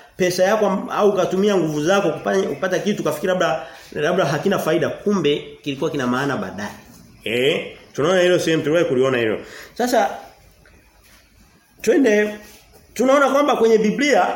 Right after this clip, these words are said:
nimetoa mifano tu ya hawa akina baba waliokuja kufa baadaye, lakini kuna sehemu ambapo akina baba walikufa. Kwa mfano tunaona kwenye Biblia kulikuwa kuna manani wengi sana ma-, wanaitwa wa-, wajane. Maana yake waliachwa na ume wao. Wako wengi kwenye Biblia, ndio sio?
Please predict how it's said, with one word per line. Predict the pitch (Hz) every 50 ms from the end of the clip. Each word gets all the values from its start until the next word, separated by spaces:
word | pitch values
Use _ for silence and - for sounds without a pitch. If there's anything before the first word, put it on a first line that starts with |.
| - - - - - -
nimetoa | - 190 240 269 302 277 254 240 247 285 330 330
mifano | 233 208 - 269 285 262 220
tu | 214 226 254 247
ya | 208
hawa | 180 202 233 240 214
akina | 185 185 185 180 175
baba | 190 226 220 208
waliokuja | 190 196 214 226 196 - 202 202 185
kufa | 175 - - -
baadaye, | 160 147 143 170 175 156
lakini | 147 156 160 240 247 233
kuna | 214 190 180 180 151
sehemu | - 180 196 220 220 202
ambapo | 165 165 175 202 - 156 160
akina | 151 156 151 147 139
baba | 175 190 147 156
walikufa. | 143 135 - - 180 185 - 165 170
Kwa | 180 - - 139
mfano | 139 196 208 -
tunaona | 185 170 175 185 208 214 214 214 202 - - - -
kwenye | - 170 170
Biblia | 160 165 156 151 208 208
kulikuwa | - 185 175 220 214
kuna | - 190 170 160
manani | 156 151 151 156 180 202 180
wengi | 180 196 185 165
sana | - 180 165 147 123
ma-, | 120 120 117 113 110 - - - - - - _ _ -
wanaitwa | - 120 127 139 147 156 147 160 139 123
wa-, | 123 113 110 110 101 98 90 - - - - - _ -
wajane. | 98 131 139 143 160 180 170 156 127 - - - - - - - _ _ _ _ _ _ -
Maana | - 135 160 190
yake | 190 196
waliachwa | 165 151 156 175 190 185 - 180 160
na | 151
ume | 147 143 143
wao. | 147 165 156 -
Wako | 151 262 269 359
wengi | - 381 339
kwenye | 349 330 247
Biblia, | 196 180 175 165 - 147 139
ndio | 165 247 269 220
sio? | - 185 113